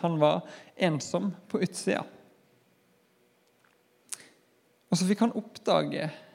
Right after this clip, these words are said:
og oppleve noe helt spesielt, nemlig at Jesus møtte han, inviterte seg hjem til han, og Zacchaeus fikk kjenne det at, «Vet du hva, jeg ønsker. Jeg ønsker Jesus, jeg ønsker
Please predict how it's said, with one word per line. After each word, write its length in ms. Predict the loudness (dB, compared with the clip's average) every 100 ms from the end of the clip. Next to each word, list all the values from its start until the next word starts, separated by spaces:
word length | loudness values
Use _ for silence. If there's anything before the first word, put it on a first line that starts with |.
| -20 -6
og 140 | -2 -2
oppleve 540 | -4 -2 2 2 4
noe 120 | 2 2
helt 160 | -2
spesielt, 720 | -4 -8 -6 -6 -6 -10 -18 -20 -20 _
nemlig 300 | 2 6 6
at 160 | 6 4
Jesus 720 | 0 0 -4 -4 -2 -4 -2
møtte 480 | 4 4 4 -2 -4
han, 240 | -2 -2 -4 -8 -20 -20 -20 -20 2
inviterte 640 | 4 4 4 2 0 -4 0
seg 160 | 2
hjem 240 | 4 2 -2 -4
til 160 | -4
han, 240 | -4 -6 -8 -14 -20 -20 -20 -2
og 100 | 2
Zacchaeus 540 | 2 2 2 4 2 0
fikk 160 | -4 -2
kjenne 180 | 0 2
det 80 | 2
at, 80 |
«Vet 220 | 0 -4 -2
du 80 |
hva, 160 | -2 0
jeg 480 | 4 4 4 0 -2 0
ønsker. 520 | 0 -2 -8 -10 -10 -14 -20 -20 -8
Jeg 220 | 0 2 4
ønsker 540 | 4 2 2 4 4
Jesus, 480 | 2 0 -2 -4 0
jeg 240 | 2 2 2
ønsker 600 | 0 -2 -6 -6 -6